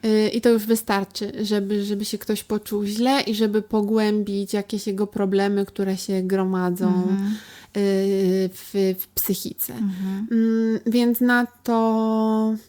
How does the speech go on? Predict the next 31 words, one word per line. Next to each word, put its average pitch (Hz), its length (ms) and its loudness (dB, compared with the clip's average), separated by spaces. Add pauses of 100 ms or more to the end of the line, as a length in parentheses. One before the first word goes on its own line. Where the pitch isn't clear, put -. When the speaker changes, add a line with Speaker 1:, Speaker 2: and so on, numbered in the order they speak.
Speaker 1:
trzeba 208 400 -6
po 240 140 -6
prostu 202 520 -6
mocno 190 520 -4
uważać. 190 680 -4 (140)
Speaker 2:
Mhm. 220 420 -2
Speaker 1:
I 320 220 6
myślę 302 360 4
też, 277 260 2
że, 247 540 2 (140)
mm, 226 720 0 (500)
jeszcze 240 540 2
nawiązując 233 760 2
do 220 120 4
tego 226 280 0
makijażu, 240 1000 0 (340)
y, 220 120 2
jeżeli, 240 800 2
em, 208 520 0 (300)
na 226 100 -2
przykład, - 440 -6
y, 214 120 -4
są 220 200 -4
takie 214 420 -2 (520)
delikatne 240 640 2
komentarze, 262 500 2
które 240 300 2
niby 269 260 4
nic 247 240 2
nie 220 140 4
robią. 185 240 0